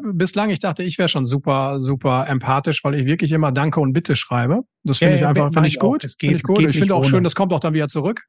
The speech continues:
Speaker 1: Das ist auch, ist ja auch okay.
Speaker 2: Aber ist das
Speaker 1: Aber,
Speaker 2: nicht, ist doch,
Speaker 1: ja.
Speaker 2: ist doch wirklich der freundlichste Kollege, Schrägstrich, die Kollegin, ich weiß nicht, wie man das gendert,
Speaker 1: Ja.
Speaker 2: äh, ja,
Speaker 1: Ja.
Speaker 2: also das Tool, aber wirklich das freundlichste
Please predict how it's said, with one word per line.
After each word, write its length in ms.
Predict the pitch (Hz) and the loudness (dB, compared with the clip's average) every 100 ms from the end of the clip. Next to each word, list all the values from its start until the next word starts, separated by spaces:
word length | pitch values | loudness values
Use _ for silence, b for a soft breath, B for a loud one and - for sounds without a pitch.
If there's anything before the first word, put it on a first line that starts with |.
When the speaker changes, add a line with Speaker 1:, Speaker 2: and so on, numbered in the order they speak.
| - | -10
Speaker 1:
Das 160 | 160 | -8
ist 120 | 214 | -6
auch, 220 | 214 - - | -4 -4 -2
ist 160 | 208 | -2
ja 120 | 180 | -2
auch 200 | 147 - | -2 -4
okay. 380 | 180 147 151 127 B B B | -6 -2 -4 -4 B B B
Speaker 2:
Aber 140 | - 180 | -2 2
ist 160 | 151 | 4
das 20 | |
Speaker 1:
Aber, 120 | 151 143 | 4 2
Speaker 2:
nicht, 160 | 214 | 0
ist 240 | 214 165 - | -2 -4 -2
doch, 60 | |
Speaker 1:
ja. 60 | 180 | -2
Speaker 2:
ist 200 | 180 - | -2 -4
doch 60 | - - | -8 -4
wirklich 320 | 190 202 165 b b b b b _ _ - | -2 0 -2 b b b b b _ _ -2
der 120 | 165 | 0
freundlichste 640 | 160 - 202 226 214 - 165 | 0 0 0 2 -2 -4 -4
Kollege, 460 | - 160 196 208 | -2 2 2 0
Schrägstrich, 640 | - - 175 185 - 175 - - | -4 -4 -4 -4 -6 -6 -4 -4
die 80 | |
Kollegin, 560 | 160 - 151 151 156 190 | -4 0 2 2 2 0
ich 180 | 160 - | 0 -2
weiß 180 | 156 165 | -2 -2
nicht, 100 | 147 | -2
wie 60 | |
man 100 | 143 | 0
das 120 | 135 | 0
gendert, 360 | - 151 190 196 B B B - | 0 0 0 -2 B B B -6
Speaker 1:
Ja. 280 | - 143 139 | 0 2 0
Speaker 2:
äh, 20 | 127 _ _ 139 | -4 _ _ 0
ja, 80 | 151 | 2
Speaker 1:
Ja. 180 | 175 - | 2 0
Speaker 2:
also 260 | 156 156 156 - - - - - | 0 0 -2 -8 -16 -20 -18 -2
das 260 | 151 - | 0 0
Tool, 500 | - 180 220 226 185 - | 0 2 4 2 -2 -2
aber 180 | 156 139 | -2 -2
wirklich 200 | - 165 | -6 -4
das 180 | 143 | -4
freundlichste 1300 | - - - 135 180 226 208 208 - - 190 180 180 | -4 -10 -6 0 2 2 0 0 -2 -2 0 0 0